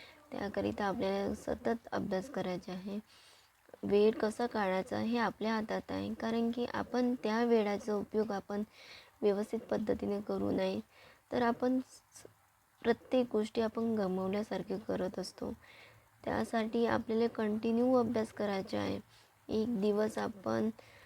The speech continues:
जर आपल्याला असं कधी कधी असं असतो, खूप काही अडचणी येत असतात, कधी कधी खरंच त्या अडचणीमध्ये जरा खरंच आपण एक दिवस बिमार पडलो आणि त्या बिमारामध्ये आपण खरंच उठलो नाही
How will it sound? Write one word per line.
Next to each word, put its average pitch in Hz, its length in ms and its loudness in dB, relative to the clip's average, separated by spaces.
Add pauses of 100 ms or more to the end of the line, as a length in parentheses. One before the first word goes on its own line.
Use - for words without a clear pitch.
(840)
जर 233 160 4
आपल्याला 226 800 2 (580)
असं 240 480 2 (800)
कधी 233 280 2
कधी 240 200 4
असं 226 240 0
असतो, 220 440 -2 (460)
खूप 247 240 4
काही 226 200 2
अडचणी 214 480 4
येत 202 220 0
असतात, 196 360 -4 (180)
कधी 214 200 0
कधी 214 360 0 (120)
खरंच 240 320 0 (480)
त्या 233 180 4
अडचणीमध्ये 220 800 4 (440)
जरा 226 300 4
खरंच 254 260 2
आपण 226 200 0
एक 214 160 4
दिवस 220 180 2
बिमार 196 320 0
पडलो 190 380 0 (420)
आणि 214 180 0
त्या 233 120 4
बिमारामध्ये 208 680 4
आपण 214 280 -2
खरंच 262 280 0
उठलो 233 320 2
नाही 208 200 0